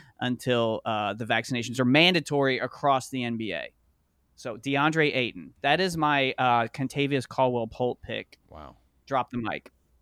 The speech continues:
Speaker 2: Wow. That'll be a,
Speaker 1: And,
Speaker 2: you
Speaker 1: and by
Speaker 2: get
Speaker 1: the way,
Speaker 2: style
Speaker 1: mark the
Speaker 2: points on that one.
Speaker 1: timeline because, mark the timeline because in, in a couple weeks, we're gonna be replaying this.
Speaker 2: All right. That's, I mean, listen, you get style points for that one.
Speaker 1: Thank you.
Speaker 2: Um,
Speaker 1: And research points.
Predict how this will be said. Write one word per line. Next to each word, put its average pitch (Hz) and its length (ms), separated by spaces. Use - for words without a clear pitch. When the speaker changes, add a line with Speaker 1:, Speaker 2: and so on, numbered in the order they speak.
Speaker 2:
Wow. 76 300
That'll 80 160
be 73 160
a, 62 120
Speaker 1:
And, 160 160
Speaker 2:
you - 60
Speaker 1:
and 170 100
by 180 80
Speaker 2:
get 180 60
Speaker 1:
the 175 60
way, 165 60
Speaker 2:
style 113 160
Speaker 1:
mark 185 180
the - 60
Speaker 2:
points - 180
on 175 120
that 170 140
one. 147 120
Speaker 1:
timeline 131 40
because, 139 460
mark 147 320
the 196 100
timeline 156 600
because 139 340
in, 135 220
in 135 100
a 127 40
couple 151 380
weeks, 156 500
we're 139 120
gonna 156 200
be 139 140
replaying 127 540
this. 90 260
Speaker 2:
All 98 120
right. 190 160
That's, 90 340
I 95 120
mean, 92 160
listen, 101 280
you 92 80
get 113 140
style 110 300
points 87 260
for 80 120
that 87 160
one. 78 120
Speaker 1:
Thank 120 200
you. 104 100
Speaker 2:
Um, 76 340
Speaker 1:
And 165 180
research 127 460
points. - 420